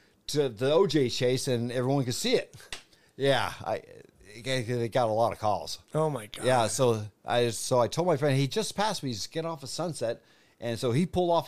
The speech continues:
Speaker 1: He was able to pull off there before the traffic jammed up that way. And he was, he was able to get a few shots of the Bronco going by, him and the cops behind him and stuff like that.
Speaker 2: Now,
Speaker 1: So
Speaker 2: are you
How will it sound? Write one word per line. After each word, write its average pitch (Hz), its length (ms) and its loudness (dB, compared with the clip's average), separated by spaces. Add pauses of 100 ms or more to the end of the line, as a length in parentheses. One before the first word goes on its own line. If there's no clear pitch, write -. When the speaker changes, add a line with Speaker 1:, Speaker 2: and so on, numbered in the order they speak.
(120)
Speaker 1:
He 117 120 -4
was 117 160 -6
able 165 260 2
to - 60 -12
pull 165 180 2
off 131 160 2
there 123 100 -4
before 107 220 -4
the 95 140 -8
traffic 139 580 -6
jammed 98 360 -8
up 90 160 -14
that 92 180 -8
way. 98 240 -4 (500)
And 107 120 -6
he 110 80 -2
was, 107 140 -6
he 139 240 -4
was 160 200 -2
able 139 180 0
to 117 40 -8
get 135 120 0
a - 20 -2
few 135 160 -6
shots 123 260 -4
of 107 140 -12
the 101 80 -8
Bronco 120 300 -4
going 123 180 -4
by, 123 360 0 (360)
him 131 220 0
and 117 140 -4
the 104 60 -10
cops 120 360 -6
behind 110 340 -6
him 104 60 -8
and 90 100 -12
stuff - 260 -8
like 85 140 -8
that. 85 180 -12 (760)
Speaker 2:
Now, 254 240 2
Speaker 1:
So - 100 0
Speaker 2:
are 214 120 6
you 262 460 2